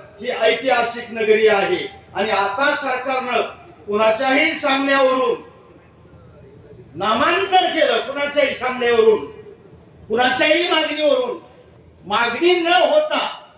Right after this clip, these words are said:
नामांतर केलं. त्या अहिल्यानगर, त्याच्या प्रति आमच्या भावना चांगल्या आहेत, त्याचं स्पष्टीकरण आता मला देता येणार नाही. आणि या ऐतिहासिक नगरीमध्ये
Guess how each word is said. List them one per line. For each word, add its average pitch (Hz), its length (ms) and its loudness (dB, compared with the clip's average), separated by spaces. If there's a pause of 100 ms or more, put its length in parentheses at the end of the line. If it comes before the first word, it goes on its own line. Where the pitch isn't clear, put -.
(800)
नामांतर 294 600 0
केलं. 240 360 0 (520)
त्या 277 120 2 (280)
अहिल्यानगर, 269 760 0 (500)
त्याच्या 240 360 0
प्रति 311 440 2
आमच्या 370 380 0
भावना 285 400 0
चांगल्या 254 400 -4
आहेत, 202 280 2 (440)
त्याचं 330 340 0
स्पष्टीकरण 285 540 -2
आता 254 340 -2
मला 233 220 0
देता 220 340 2
येणार 202 340 0
नाही. 185 240 -4 (500)
आणि 202 360 -2
या 247 100 2 (180)
ऐतिहासिक 311 640 -2
नगरीमध्ये 240 720 -6